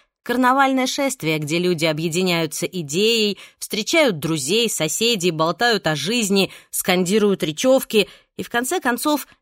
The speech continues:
непременно добиваются каких-нибудь привилегий. А если и не добиваются, то как минимум сбрасывают напряжение.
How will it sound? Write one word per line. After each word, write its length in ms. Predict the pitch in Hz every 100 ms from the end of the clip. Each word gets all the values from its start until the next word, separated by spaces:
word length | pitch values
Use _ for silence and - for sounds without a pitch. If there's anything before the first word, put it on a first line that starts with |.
| _ -
непременно 720 | 190 185 165 165 254 285 269
добиваются 840 | 196 196 226 240 320 185 131 151
каких-нибудь 720 | 147 151 - 180 233 220 247
привилегий. 760 | - 233 262 233 143 123 - _ _ - -
А 140 | 226
если 380 | 240 277 269 262
и 320 | 247 - 226
не 160 | 220 214
добиваются, 880 | 208 208 262 339 370 320 - 285 262 - _ -
то 120 | 156
как 200 | 147 165
минимум 500 | 185 233 220 185 156
сбрасывают 680 | 135 160 165 - 143 147 147
напряжение. 720 | 147 147 139 143 131 123